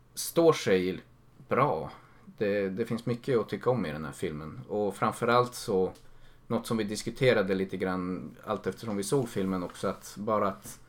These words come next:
och det, som du var inne på, så är det väl också att liksom a-, allting är på riktigt. Det är liksom riktiga stunts, och det är ju lite farligt, och det känns liksom, det finns en tyngd bakom, även i andra såna här,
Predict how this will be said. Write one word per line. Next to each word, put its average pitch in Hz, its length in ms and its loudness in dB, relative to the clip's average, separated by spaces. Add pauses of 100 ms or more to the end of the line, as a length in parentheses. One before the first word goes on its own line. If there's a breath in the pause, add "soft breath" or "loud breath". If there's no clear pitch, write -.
(1200 soft breath)
och 120 120 2
det, 120 260 2
som - 600 -6
du 127 100 2
var 127 100 6
inne 110 180 2
på, 110 180 0
så - 140 2
är 135 140 6
det 113 60 4
väl 90 140 0
också 85 220 -4
att 95 160 -2
liksom 101 260 -4
a-, 85 260 0
allting 123 440 2
är 110 160 0
på 113 200 -2
riktigt. 117 520 -4
Det 107 120 0
är 104 60 0
liksom 104 340 -4
riktiga 107 520 0 (380 soft breath)
stunts, - 600 -2
och 110 120 -4
det 104 100 4 (100)
är 165 60 6
ju 139 200 2
lite 117 320 -4
farligt, 92 560 0
och 107 180 -2
det 113 100 0
känns 135 440 -2
liksom, 98 360 -4
det 113 100 0
finns 127 300 -4
en 107 200 -2 (1040 loud breath)
tyngd 120 600 4
bakom, 107 680 2
även 120 540 2 (420)
i 131 160 4
andra 127 480 8
såna 117 200 2
här, 110 340 0